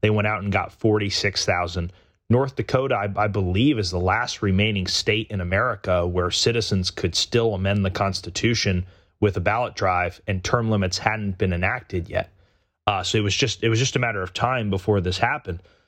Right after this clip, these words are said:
But the Secretary of State has declared that term limits cannot appear on the ballot. And at the same time, he referred the ballot committee, uh, and their activities to the Attorney General's office for a criminal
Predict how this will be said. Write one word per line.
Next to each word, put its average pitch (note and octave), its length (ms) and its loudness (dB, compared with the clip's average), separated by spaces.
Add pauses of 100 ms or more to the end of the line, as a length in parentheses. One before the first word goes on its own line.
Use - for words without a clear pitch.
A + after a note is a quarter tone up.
(180)
But A2+ 240 0
the G#2 400 2 (240)
Secretary C3+ 400 2
of F#2 100 -2
State A#2+ 300 2
has F#2+ 140 0
declared A2+ 540 0
that F#2 240 -2
term A2+ 260 0
limits G2+ 380 0
cannot G2+ 420 0
appear G#2 300 -2
on F#2+ 120 0
the F#2 80 2
ballot. F2 380 0 (380)
And A#2 100 2
at G#2+ 100 -2
the G2 80 -2
same E3+ 340 0
time, A#2+ 680 -2
he A#2+ 140 0
referred B2+ 600 0
the G#2+ 80 -2
ballot G2 420 -2
committee, F#2+ 560 2 (420)
uh, G2+ 220 0
and G#2 140 0
their C#3 140 2
activities G#2+ 600 0
to - 140 0
the G#2 160 2
Attorney B2 440 0
General's F#2+ 580 0
office F#2 400 0
for G2 220 0
a E2+ 40 0
criminal C3 800 0